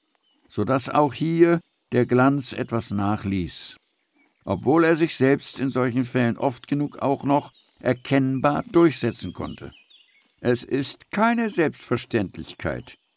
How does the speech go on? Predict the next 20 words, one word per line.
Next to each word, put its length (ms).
dass 180
der 180
Züchter 560
einen 400
einmal 580
gewonnenen 640
Idealtyp 1080
auch 260
dann 340
auf 180
längere 500
Sicht 420
erhalten 640
kann, 440
wenn 340
er 260
sich 400
dazu 600
passender 520
Beschäler 720